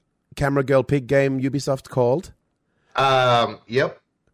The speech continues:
Speaker 1: Come on, guys. <laughs> You
Speaker 2: Beyond Good and Evil two.
Speaker 1: Beyond Good and Evil two. Oh my goodness. Uh, can we call the episode where we review that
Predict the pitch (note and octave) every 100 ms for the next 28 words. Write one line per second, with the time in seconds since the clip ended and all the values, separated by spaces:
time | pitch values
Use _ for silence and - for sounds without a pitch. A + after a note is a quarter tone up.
0 | _ - G#3+ A#3 D3+ D#3 F3 G#3 A#3+ -
1 | F3 - G3+ G3+ A#3 F3+ F3+ G#3+ G#3 F3+
2 | G3 G3+ - - F3 D#3+ D#3+ C3 C#3 A2+
3 | G#3 A3 A#3 F#3+ G#3+ G#3+ G3+ G3+ - G3+
4 | F#3 - F3 F3+ D#3 C3+ D#3+ D#3 B2+ -
5 | - - - F3+ A3 - F#3+ F3+ F3 D3+
6 | E3+ D3 D3+ C#3 C#3 C3+ C3 B2 A2 B2
7 | A#2+ A2+